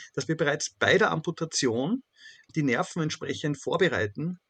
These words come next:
dass sie dann für unser sensorisches Feedback geeignet sind. Das heißt, man kann sich das so vorstellen,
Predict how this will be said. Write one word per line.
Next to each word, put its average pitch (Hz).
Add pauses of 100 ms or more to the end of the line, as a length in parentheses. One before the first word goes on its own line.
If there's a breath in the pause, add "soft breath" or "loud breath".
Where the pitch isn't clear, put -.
(200)
dass 143
sie 165
dann 151
für 143
unser 151
sensorisches 135
Feedback 135
geeignet -
sind. - (580 soft breath)
Das -
heißt, 135
man 151
kann 156
sich 156
das 151
so 185
vorstellen, 175